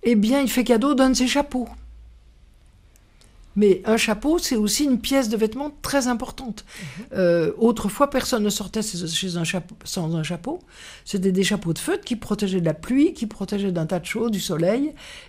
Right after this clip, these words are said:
Speaker 1: Et le chapeau était une pièce importante. Donc Olivier de Serres n'a pas d'argent pour payer en liquide son journalier, mais pour compléter, euh, ce qu'il doit lui donner, il rajoute son propre chapeau.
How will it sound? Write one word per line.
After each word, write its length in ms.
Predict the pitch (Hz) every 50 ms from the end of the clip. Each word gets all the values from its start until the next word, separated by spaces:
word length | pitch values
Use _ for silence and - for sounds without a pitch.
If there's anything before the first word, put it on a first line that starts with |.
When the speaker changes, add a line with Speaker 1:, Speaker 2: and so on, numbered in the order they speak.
| -
Speaker 1:
Et 80 | - 190
le 120 | 202 196
chapeau 320 | 190 - 185 165 - 269 294
était 120 | 240 -
une 120 | 208 185
pièce 200 | 185 226 254 247
importante. 540 | 277 262 226 220 - - 247 240 226 220 - - - - - - - -
Donc 160 | 202 196 214
Olivier 360 | 226 233 240 233 220 226 220
de 120 | 190 196
Serres 540 | 185 - - 240 247 285 320 359 381 359 - - - - - - - - - - - - - - - - - - - - - - -
n'a 140 | 214 220 247
pas 160 | 247 277 269
d'argent 560 | 247 254 240 220 233 214 233 247 240 233 208 - - - - - - -
pour 160 | - 240 -
payer 320 | - - 262 247 233 247
en 80 | 240 233
liquide 680 | 220 220 240 233 - - - 277 262 214 170 156 156 - - - - - - - - - - - -
son 640 | - - - - 247 240 233 226 214 208 190 185 190
journalier, 640 | 190 214 214 214 202 196 196 208 226 262 320 415 440 339
mais 460 | 277 254 262 277 294 339 - - - - - - -
pour 180 | - 262 - -
compléter, 680 | 302 294 269 - 269 269 - - 262 254 247 247 240 - - - - - - - - -
euh, 180 | 190 196 190 196
ce 120 | 185 -
qu'il 180 | - - 226 208
doit 180 | 208 220 233
lui 160 | 220 202 208 196
donner, 420 | 190 196 196 220 262 277 - -
il 80 | 220 214
rajoute 420 | 214 208 214 208 247 277 - - -
son 240 | - - - 240 220
propre 420 | - - 269 294 285 285 - 269
chapeau. 400 | 262 - 247 - - 226 220 220